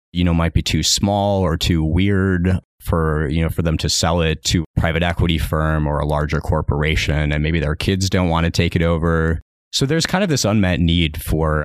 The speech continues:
you know, business owners in, in this category to find a way to retire, you know, and so this is where, you know, a young whippersnapper like me comes in, or, or some M B A student comes in, where they'll,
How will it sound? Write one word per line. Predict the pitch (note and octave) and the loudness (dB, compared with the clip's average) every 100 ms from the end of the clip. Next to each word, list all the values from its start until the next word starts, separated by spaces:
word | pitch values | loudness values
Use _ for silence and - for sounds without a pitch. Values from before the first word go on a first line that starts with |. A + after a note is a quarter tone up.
| - | -2
you | E2+ | -2
know, | |
business | D#2+ G#2 A2 - | 0 0 0 2
owners | F#2+ F2 E2 - | 2 2 2 2
in, | E2+ F2+ F2+ | 2 2 2
in | F2+ | 2
this | E2+ E2 - | 2 0 -2
category | F2 F2 D#2+ D#2+ D2+ D#2 D#2 D#2 - | 0 0 0 0 0 0 0 -2 0
to | - - D#2 D#2 D2 D2+ | 0 2 2 0 -2 -2
find | F2+ G2 | 0 0
a | F#2 | 2
way | F2 | 0
to | D#2 | -2
retire, | D#2 - E2+ D2 D2+ D2+ D#2 - _ _ - | -2 -2 0 0 0 0 -2 -4 _ _ -4
you | D#2+ | -2
know, | C2+ - - | -2 -4 -2
and | F#2 | -2
so | G2 G2 | 0 0
this | F#2 G#2+ | 0 0
is | G2+ | 0
where, | F#2+ E2+ D#2 D#2 | 0 0 0 0
you | E2+ | 2
know, | E2 C#2 | 2 0
a | E2+ | 0
young | E2+ E2 | 0 0
whippersnapper | E2 - D#2+ - E2+ D#2 - D#2 D2+ D2 D2 | 0 0 -2 0 0 0 -2 -2 -2 -2 -2
like | D#2 D#2 | -2 0
me | E2 E2+ E2+ | 0 0 2
comes | E2+ D#2+ D#2 | 0 0 0
in, | D#2+ D2+ | 0 0
or, | D2+ D2 | 0 0
or | D#2 E2 | 0 0
some | F2+ D#2+ | 0 2
M | D#2+ E2 | 2 2
B | D#2 | 2
A | D#2+ | 0
student | - - D#2+ C#2+ | 0 0 0 0
comes | - C#2+ C#2+ D2+ | 0 -2 0 -2
in, | C#2+ C#2+ | -2 -2
where | D2 | -2
they'll, | C#2+ C#2+ D2 | -2 -2 -2